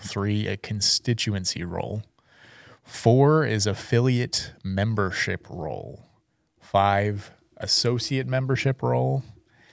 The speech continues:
And then, uh, let's, let's stop there, I guess. Do we, uh, is there anything crazy about those that we need to, uh, talk about.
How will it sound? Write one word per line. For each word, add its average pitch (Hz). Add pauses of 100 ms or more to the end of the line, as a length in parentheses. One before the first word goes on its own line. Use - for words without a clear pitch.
(640)
And 95
then, 95
uh, 87 (800)
let's, -
let's -
stop -
there, 80
I 92
guess. - (480)
Do 95
we, 95
uh, 95
is 98
there 104
anything 98 (300)
crazy 107
about 104
those 107
that 107
we 110
need 110
to, 117
uh, 113
talk 113
about. 117